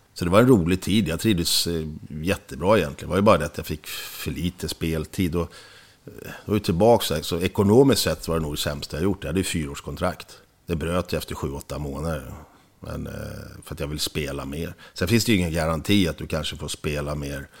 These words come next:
eh, bara för att du byter klubb. Men förhoppningsvis, för jag kände lite att det var...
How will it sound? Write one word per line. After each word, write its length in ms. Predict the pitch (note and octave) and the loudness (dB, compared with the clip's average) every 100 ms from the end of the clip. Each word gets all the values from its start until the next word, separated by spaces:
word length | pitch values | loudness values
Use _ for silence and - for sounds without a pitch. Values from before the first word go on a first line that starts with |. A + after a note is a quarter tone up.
| - - - - - | -20 -20 -20 -20 -18
eh, 140 | - - | -12 -12
bara 240 | C#2+ D2+ - | -10 -8 -6
för 140 | - | -8
att 60 | - | -8
du 80 | |
byter 300 | C#2+ D2 - | -8 -8 -8
klubb. 240 | - C#3+ B2 - | 2 4 4 2
Men 140 | D2+ | -10
förhoppningsvis, 680 | D#2 F#2 F2 F2 E2 B2 F2+ | 0 0 0 -4 2 2 2
för 80 | E2 | 0
jag 80 | |
kände 320 | E2 F#2 E2 F#2+ | 2 2 4 2
lite 300 | D#2+ - D2 | 0 -4 -8
att 100 | - | -6
det 80 | |
var... 320 | D#2+ D#2+ D2+ | -4 -2 -4